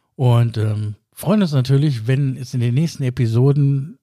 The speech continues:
wieder Zuschau-, äh, Zuhörer gibt, die einschalten, den Kanal auch abonnieren. Und, ähm, wie ist es denn von, von der Planung her, Uwe?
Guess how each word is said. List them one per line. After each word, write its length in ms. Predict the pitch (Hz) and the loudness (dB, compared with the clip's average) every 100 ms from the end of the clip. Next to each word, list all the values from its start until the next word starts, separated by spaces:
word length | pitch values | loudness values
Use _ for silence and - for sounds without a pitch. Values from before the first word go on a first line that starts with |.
| _ | _
wieder 340 | 131 127 107 | -4 -2 -2
Zuschau-, 460 | - 220 180 165 151 | -2 -4 -2 -2 -2
äh, 140 | 151 | -2
Zuhörer 480 | 123 180 151 131 120 | 0 2 2 2 0
gibt, 280 | 175 233 - - _ _ - | -2 -6 -10 -20 _ _ -8
die 180 | 131 | -6
einschalten, 580 | 123 190 - 160 156 143 | -2 -2 0 -2 0 0
den 120 | 123 | -2
Kanal 420 | 117 123 117 120 110 | 0 0 0 0 -2
auch 200 | - - | -6 -4
abonnieren. 920 | 131 127 143 165 165 120 180 247 - _ _ _ _ _ _ _ | 0 4 4 4 4 4 2 0 -4 _ _ _ _ _ _ _
Und, 380 | 143 143 147 143 | 2 2 2 0
ähm, 180 | 123 | -2
wie 100 | 135 | 0
ist 120 | 214 190 | -2 -2
es 120 | 156 | -2
denn 220 | 165 165 | 0 0
von, 280 | - 139 127 | 0 -2 0
von 120 | 143 | 0
der 80 | 131 | 0
Planung 420 | - 147 202 131 | 0 0 2 4
her, 160 | 113 101 | 2 0
Uwe? 400 | 101 98 90 | -6 -8 -12